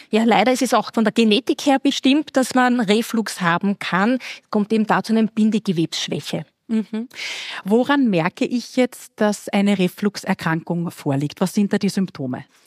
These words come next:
Speaker 1: Ja, die Symptome können unterschiedlich sein. Wir haben das Sodbrennen angesprochen, also dieses brennende Gefühl im Brustbereich, der saure Aufstoßen. Aber wichtig ist auch, auch darauf zu achten, ob man immer wieder heiser ist, diesen bekannten Frosch im Hals hat zum Beispiel, den Stimmverlust,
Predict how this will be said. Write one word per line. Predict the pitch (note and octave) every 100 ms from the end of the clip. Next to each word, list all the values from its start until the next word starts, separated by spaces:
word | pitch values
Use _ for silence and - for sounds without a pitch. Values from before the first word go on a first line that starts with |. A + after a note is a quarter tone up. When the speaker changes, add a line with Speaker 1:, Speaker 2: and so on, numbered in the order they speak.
| -
Speaker 1:
Ja, | A#3
die | A#3+
Symptome | - B3+ A#3+ A#3+ C#4 C4+
können | A#3 A3+
unterschiedlich | A3+ E4+ - - D4+ D4 D4 C#4+
sein. | - C4+ C4 C4
Wir | A3
haben | F#3
das | E3+ -
Sodbrennen | - B3+ - B3 A#3+ A#3
angesprochen, | G3 G#3 G#3+ G#3+ - G3 - G3+
also | G3+
dieses | F#3 G3 -
brennende | F#3+ A#3 C#4 B3+ B3
Gefühl | A#3+ - A3+ G#3+
im | G#3+
Brustbereich, | G3 A3 - - G3 F#3+ F#3+ - - - -
der | G#3
saure | - F#3 G#3 -
Aufstoßen. | A#3 C4 - - A3+ A#3 - A#3+ A#3 - - -
Aber | - A3
wichtig | A3+ C#4 - B3+
ist | B3+
auch, | A#3
auch | B3+ -
darauf | A3 A3+
zu | - -
achten, | F#3+ - -
ob | G#3+
man | A#3+
immer | A#3+ A#3+
wieder | B3 A3
heiser | G3 F#3+ G#3+ A3+
ist, | F3 D#3+ - - -
diesen | G3+ A3+ A3 G#3 _ _
bekannten | G#3 - G3 G#3 A#3
Frosch | - G#3 - -
im | G#3+ F3+
Hals | F#3 F3+ - -
hat | D#3 -
zum | G3+ F#3+
Beispiel, | D#3+ - - G#3+ F3+
den | A3
Stimmverlust, | G3+ - A#3+ C4 - G#3 G3 B3 E4 -